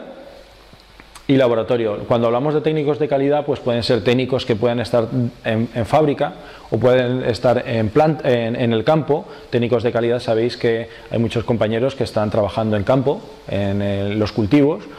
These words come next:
o están trabajando dentro de la industria, que esto viene al azar con las fotografías que os he enseñado anteriormente, de procesos, etcétera, etcétera. De, hay gente, pues, que está metida exclusivamente en lo que es, eh, sistemas de calidad puros y duros,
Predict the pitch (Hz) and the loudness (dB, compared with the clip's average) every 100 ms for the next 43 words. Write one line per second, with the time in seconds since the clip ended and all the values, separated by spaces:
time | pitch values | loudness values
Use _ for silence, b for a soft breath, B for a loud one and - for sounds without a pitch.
0 | B B 110 113 113 113 113 120 127 131 | B B -2 0 2 2 0 0 -2 -2
1 | 120 127 120 117 110 113 135 - 131 147 | 0 0 2 0 0 0 0 2 0 0
2 | B B B 127 110 123 123 123 117 - | B B B -4 0 0 0 0 0 0
3 | 139 170 - - - - 123 113 110 107 | 0 -2 -10 -18 -20 -2 2 4 2 0
4 | - 113 107 104 98 123 123 127 117 117 | -4 -2 0 0 2 2 2 0 -4 -2
5 | 110 113 113 120 113 101 113 139 110 90 | -2 0 0 0 0 0 0 0 -2 -4
6 | - 104 92 95 - 147 143 135 120 104 | -4 -4 -2 -2 2 2 2 0 0 -2
7 | 113 104 95 - 95 95 90 87 B B | -4 -4 -6 -6 -8 -8 -10 -12 B B
8 | B - 101 104 101 101 104 101 117 110 | B -2 0 0 0 0 0 0 -2 0
9 | 101 98 110 - 117 110 104 B B B | -2 -4 -4 -2 2 2 -2 B B B
10 | B 120 113 107 120 117 - 127 113 - | B -2 0 2 2 2 0 -2 0 2
11 | 131 123 120 117 110 110 104 113 101 - | 2 2 0 0 0 0 0 0 -2 -6
12 | 139 120 110 110 107 98 117 - 120 107 | -2 0 0 0 0 0 -2 2 0 2
13 | 110 107 113 113 120 107 101 117 156 175 | 0 0 2 0 0 -4 0 2 2 2
14 | 208 | -4